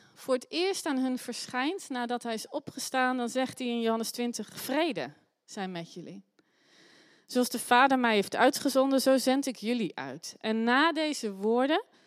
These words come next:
blies hij over hen heen en zei, "Ontvang de Geest."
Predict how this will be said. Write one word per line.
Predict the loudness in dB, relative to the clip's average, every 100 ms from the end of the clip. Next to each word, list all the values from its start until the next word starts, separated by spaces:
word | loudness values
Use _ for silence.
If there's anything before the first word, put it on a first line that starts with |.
| _ _ _
blies | -8 0 4 4 2 -2
hij | -2 0
over | 2 2 0
hen | -2 -2
heen | -2 0 0 -2 -8 _ _ _ -20 _ _ _
en | 0 2
zei, | 4 2 0 -4 -12 _ _ _ _ -4
"Ontvang | -2 -2 0 2 2
de | -2
Geest." | -4 -10 -12 -14 -20